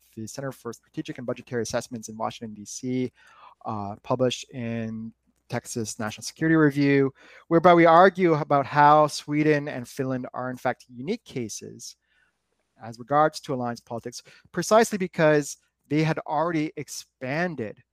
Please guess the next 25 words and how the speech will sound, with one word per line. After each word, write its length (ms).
their 200
defense 340
cooperation 720
with 180
nato 720
or 160
a 40
subset 460
of 240
nato 200
members 640
since 280
the 240
end 160
of 60
the 160
Cold 260
War 380
in 80
a 40
way 260
that 360
is 280
so 340
robust 840